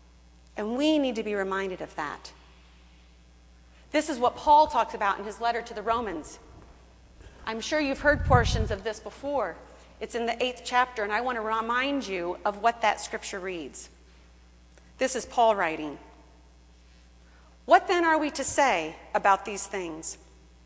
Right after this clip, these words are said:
If God is for us, who is against us? He who did not withhold his own son, but gave him up for all of us, will he not with him also give us everything else? Who will bring any charge against God's elect?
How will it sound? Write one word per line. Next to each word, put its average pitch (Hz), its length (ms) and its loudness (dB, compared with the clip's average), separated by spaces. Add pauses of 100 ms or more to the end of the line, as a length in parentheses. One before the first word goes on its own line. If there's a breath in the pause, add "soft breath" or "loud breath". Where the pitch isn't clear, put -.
(520 soft breath)
If - 140 -10
God 302 260 12
is 302 160 0
for 302 280 4
us, 226 260 0 (100)
who 330 160 2
is 320 80 2
against 294 400 2
us? - 320 -6 (1300 soft breath)
He 359 220 4
who 311 160 2
did 247 180 -4
not 254 240 2
withhold 277 460 0
his 226 240 -6
own 254 220 -2
son, 254 440 -6
but 214 160 -6
gave 269 240 -2
him 247 260 -8
up 247 240 0
for - 140 -4
all 247 240 4
of 208 100 -4
us, 233 360 -2 (380 loud breath)
will 254 100 2
he 285 160 0
not 269 320 4
with 240 140 -4
him 247 200 -4
also 240 380 2
give 226 200 -2
us 226 220 -2
everything 214 440 -4
else? 180 460 -8 (1400)
Who 370 180 6
will 349 140 6
bring 294 360 2
any 262 220 -2
charge 269 360 6
against 254 380 -2
God's 247 240 6
elect? 247 500 0